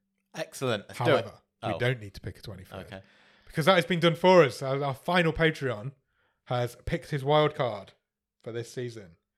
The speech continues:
Speaker 2: He has picked a film called I Don't Feel at Home in This World Anymore.
Speaker 1: Okay.
Speaker 2: This is an O G. This has been on the long list since the very beginning of the show.
Speaker 1: Yeah, I, uh, I'm aware that it's been,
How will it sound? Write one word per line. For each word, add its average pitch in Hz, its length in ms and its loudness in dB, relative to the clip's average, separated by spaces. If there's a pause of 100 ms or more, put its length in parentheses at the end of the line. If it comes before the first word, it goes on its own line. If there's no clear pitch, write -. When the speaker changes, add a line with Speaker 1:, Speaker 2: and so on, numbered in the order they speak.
(560)
Speaker 2:
He 226 80 8
has 247 120 6
picked 180 240 0
a 147 40 -4
film 117 460 0
called 131 280 -4
I 135 120 -2
Don't 170 280 6
Feel 175 180 2
at - 80 -2
Home 135 260 2
in 127 60 -6
This 127 180 -10
World 135 300 2
Anymore. 104 420 -10 (480)
Speaker 1:
Okay. 101 280 -10 (580)
Speaker 2:
This 165 160 -2
is 180 100 -6
an 143 100 -4
O 139 120 0
G. 135 420 -4
This 139 120 -10
has 147 100 -8
been 147 100 -2
on 135 120 -4
the 127 60 -2
long 135 200 0
list 101 180 -10
since - 160 -16
the 120 80 -8
very 113 280 -4
beginning 110 400 -6
of 107 100 -10
the 110 80 -8
show. 135 240 -2 (360)
Speaker 1:
Yeah, 165 260 4
I, 147 340 2
uh, 143 280 2 (260)
I'm 143 140 2
aware 143 340 8
that 127 140 2
it's 120 160 -4
been, 120 280 -4